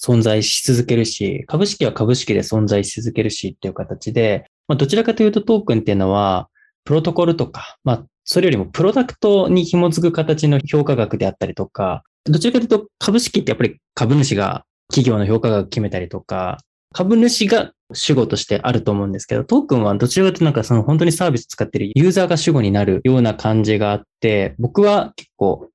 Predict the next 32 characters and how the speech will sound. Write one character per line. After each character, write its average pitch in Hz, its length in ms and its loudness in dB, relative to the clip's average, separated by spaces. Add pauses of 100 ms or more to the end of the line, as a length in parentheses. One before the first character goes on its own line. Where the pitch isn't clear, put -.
(120)
両 139 180 4
軸 139 260 2
で、 120 280 -2 (280)
ト 170 140 0
ー 165 40 -4
ク 165 100 2
ン 151 100 6
も 139 320 0 (260)
ず 120 100 0
ー 127 140 4
っ - 20 2
と 120 120 0
続 110 200 -2
い 113 100 0
て 113 80 0
い 110 40 -6
く 110 80 -6
し、 185 160 0
よ 135 120 4
り 123 260 0 (380)
流 120 120 4
通 117 160 0
額 92 260 -6
増 107 100 -2
え 104 40 -2
て 95 140 -4
い 92 80 -4
く 92 340 -6
だ 110 140 0
ろ 98 120 0
う - 60 -6
し、 - 360 -2